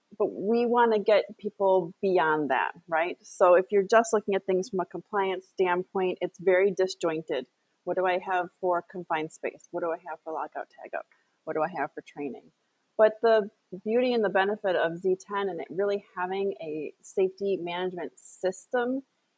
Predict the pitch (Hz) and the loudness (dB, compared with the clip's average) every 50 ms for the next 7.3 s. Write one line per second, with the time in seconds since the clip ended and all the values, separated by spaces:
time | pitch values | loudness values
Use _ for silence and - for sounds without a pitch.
0 | _ _ - 196 190 190 _ _ _ _ - 233 233 233 220 - - - 196 202 | _ _ -4 -4 -4 -4 _ _ _ _ -4 -2 0 -2 -2 0 2 4 4 4
1 | 214 208 220 208 202 208 202 - - 185 185 185 190 196 190 220 - _ _ _ | 4 4 2 0 0 0 -2 -6 -6 -4 -2 -2 -2 -4 -4 -8 -12 _ _ _
2 | - - 190 170 - 190 175 175 202 214 220 226 233 233 - - 208 - - - | -16 -14 -8 -2 2 2 4 4 6 6 6 4 4 2 0 -4 -6 -4 0 0
3 | 202 202 - _ - 185 180 175 - - 180 180 175 185 185 190 196 180 175 170 | 0 0 0 _ 0 0 0 0 -2 -4 -4 -2 -2 -2 -4 -4 -4 -6 -6 -8
4 | - - 180 165 160 175 - 180 185 - - 185 175 - - 185 175 175 190 190 | -10 -12 -10 -10 -10 -8 -6 -6 -8 -6 -6 -8 -8 -6 -6 -4 -2 -2 -2 -2
5 | 180 - _ _ - 180 175 170 165 160 - - 165 170 165 160 170 160 160 180 | -4 -6 _ _ -8 -8 -8 -8 -8 -10 -8 -6 -4 -4 0 0 0 2 2 2
6 | 190 208 214 - _ _ _ _ _ _ - - _ _ _ - 180 180 180 180 | 2 0 0 -4 _ _ _ _ _ _ -20 -20 _ _ _ -6 -4 -2 -2 -2
7 | 180 165 - - 214 | -4 -6 -6 -6 -6